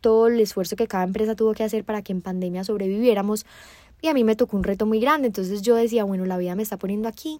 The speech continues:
porque yo tengo lo necesario para que lo que necesitamos como empresa en esta pandemia se pueda hacer, eh, durante estos meses tan duros". Entonces yo trabajé allá súper feliz y ya luego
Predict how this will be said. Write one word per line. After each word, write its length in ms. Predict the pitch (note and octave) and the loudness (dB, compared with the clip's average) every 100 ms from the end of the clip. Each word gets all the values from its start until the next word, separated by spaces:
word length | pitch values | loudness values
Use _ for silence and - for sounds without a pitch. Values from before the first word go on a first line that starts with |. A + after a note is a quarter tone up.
| _ G#3+ | _ -6
porque 280 | G3+ F#3+ E3+ | -4 -4 -4
yo 160 | F3+ F3 | -6 -2
tengo 260 | C#4+ E4 | 0 2
lo 120 | E4 C#4 | 2 0
necesario 500 | A#3+ A3 F4 E4 C#4+ | -2 2 4 4 2
para 280 | G#3+ G#3 | -2 -2
que 360 | F#3+ G#3 F#3+ G#3 | -4 -4 -4 -4
lo 280 | A3 G3+ G3+ | -6 -2 -2
que 100 | G#3+ | -2
necesitamos 580 | G3+ G3 G3+ G3+ G#3+ C4+ | -2 -4 -4 -2 -4 -4
como 420 | C#4+ B3 G#3 G3 - | -2 0 -2 -4 -10
empresa 580 | - G3+ F#3+ G#3+ F#3+ F#3 | -6 -4 0 0 0 -2
en 60 | F#3+ | -2
esta 180 | B3 | -2
pandemia 460 | B3 B3 D4 D4+ C4+ | -2 0 -2 -4 -4
se 220 | - - | -2 -2
pueda 280 | G3 G3 F3+ | 0 0 0
hacer, 280 | G#3 C#4+ C#4+ - - - - - | 2 2 2 -4 -20 -20 -12 0
eh, 200 | G3 F#3 | 2 4
durante 320 | F#3 F3 E3+ | 4 2 0
estos 240 | E3+ F#3+ | -4 -2
meses 280 | G3+ G3 G#3+ | -2 0 -2
tan 180 | F3 F3 | -2 0
duros". 400 | G#3+ E3+ C3+ - | 2 0 -2 -8
Entonces 220 | - - E3 | -10 -6 -4
yo 120 | F3+ | -2
trabajé 320 | G3+ G3 F3+ | 0 0 -2
allá 180 | F3 G3 | -2 -2
súper 260 | A#3+ C#4 | 0 -2
feliz 520 | C#4 D#4 C4+ A#3+ - - - - - - - | 0 0 2 0 -4 -10 -20 -20 -20 -20 -8
y 200 | - E4+ | 4 6
ya 140 | E4+ E4+ | 8 6
luego 520 | F4 D4+ G#3 A3+ | 8 8 8 8